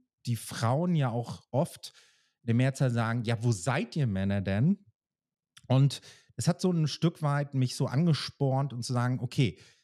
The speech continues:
ähm, da ist jetzt ein Thema, ähm,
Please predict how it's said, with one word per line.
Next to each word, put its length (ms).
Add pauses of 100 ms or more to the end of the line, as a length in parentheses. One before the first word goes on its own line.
(180)
ähm, 560 (640)
da 80
ist 140
jetzt 180
ein 120
Thema, 640 (100)
ähm, 760